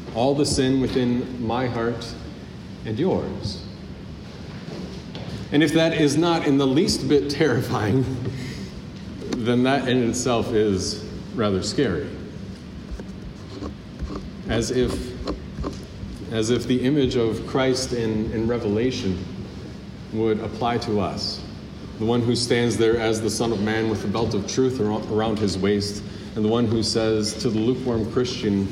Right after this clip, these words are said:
"I spit you out." May that not be. Lord, let it not be so. And it's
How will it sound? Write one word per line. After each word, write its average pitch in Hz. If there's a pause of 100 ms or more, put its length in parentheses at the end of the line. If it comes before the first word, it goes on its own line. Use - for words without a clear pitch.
(280)
"I 104
spit 131
you 113
out." 151 (1900)
May 120
that 139
not 117
be. 110 (1600)
Lord, 120
let 127
it 131
not 117
be 101
so. 101 (1600)
And 131
it's -